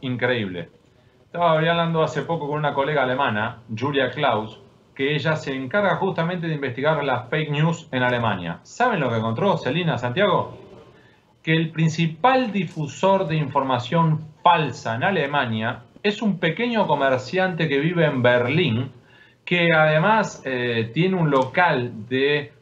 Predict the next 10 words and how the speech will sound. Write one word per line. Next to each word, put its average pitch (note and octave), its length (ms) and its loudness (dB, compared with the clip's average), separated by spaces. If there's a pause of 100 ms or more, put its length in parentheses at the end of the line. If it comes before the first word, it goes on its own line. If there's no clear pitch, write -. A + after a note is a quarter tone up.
(240)
ventas D#3+ 680 0
de A2 560 0
productos, B2 760 2
eh, G2+ 200 0
para G2+ 340 0
té D#3 300 2
y A#2 120 -2
café, B2+ 360 0
para G2 160 0
infusiones, D3 680 0